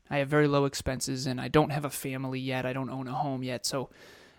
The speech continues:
I, I bought a five thousand dollar car in cash, and I just kept my expenses really low, and I'm just, I'm just investing a ton in the stock market. Just banking a lot of money, and I, I, I'm making the least amount of money,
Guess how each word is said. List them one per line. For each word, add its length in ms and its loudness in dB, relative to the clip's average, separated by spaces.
I, 220 0
I 40 4
bought 200 4
a 40 -8
five 220 -6
thousand 220 -4
dollar 200 -2
car 240 2
in 80 -8
cash, 480 6
and 120 -2
I 120 -2
just 220 0
kept 160 6
my 100 0
expenses 480 4
really 160 4
low, 240 6
and 100 0
I'm 80 -4
just, 300 -4
I'm 140 6
just 180 4
investing 480 6
a 60 -2
ton 260 -2
in 80 -4
the 80 -6
stock 260 -6
market. 280 -8
Just 160 0
banking 340 4
a 40 0
lot 120 0
of 60 0
money, 220 4
and 100 2
I, 300 0
I, 340 6
I'm 200 8
making 320 6
the 80 2
least 400 8
amount 180 0
of 80 -2
money, 360 -2